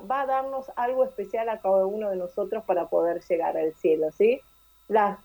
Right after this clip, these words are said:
los cuestionamientos que nos puede, por ejemplo, el del matrimonio despierta muchísimo cuestionamiento, sobre todo con las personas vueltas a casar,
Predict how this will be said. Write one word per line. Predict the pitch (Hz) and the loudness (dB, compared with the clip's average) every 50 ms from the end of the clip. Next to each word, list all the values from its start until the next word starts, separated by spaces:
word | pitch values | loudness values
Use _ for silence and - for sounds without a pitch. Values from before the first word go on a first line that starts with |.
| _ | _
los | - 226 208 - | -2 -2 0 0
cuestionamientos | - 208 190 - 214 196 196 196 214 262 311 311 277 240 220 214 190 190 | -2 -4 -4 -2 -2 -2 0 0 0 2 2 2 2 2 0 -2 -4 -4
que | 180 170 | -4 -8
nos | 170 - | -8 -6
puede, | - - 208 208 196 185 | -4 -2 0 0 0 0
por | 185 170 156 165 160 | -2 -4 -6 -6 -6
ejemplo, | - 190 190 185 | -2 0 2 2
el | 170 | 2
del | 170 160 165 | 2 0 -2
matrimonio | 175 170 165 - 180 180 185 202 220 233 233 214 190 | -4 -6 -4 0 2 2 2 2 0 0 0 0 0
despierta | 180 - - 190 175 175 - 180 170 | -2 0 0 0 0 0 0 -4 -4
muchísimo | 170 170 175 - - 311 311 254 - 214 185 170 - | -4 -6 -8 -4 -2 -2 -2 -2 -2 -4 -4 -4 -4
cuestionamiento, | - 160 - - 170 170 165 170 180 190 185 190 180 | -8 -8 -6 -6 -6 -4 -2 -2 0 0 0 0 0
sobre | 185 - 156 160 160 156 | 0 0 0 0 0 2
todo | - 190 190 190 185 | 2 4 2 4 2
con | 170 160 | 0 -4
las | 160 151 | -6 -6
personas | - 165 151 - - 190 180 175 170 160 | -8 -10 -8 -4 -2 0 0 0 0 0
vueltas | 175 175 170 170 165 170 - | 2 2 2 0 -2 -8 -8
a | 165 - | -8 -6
casar, | - 175 175 - 269 254 233 247 | -6 -4 -2 0 0 0 0 -2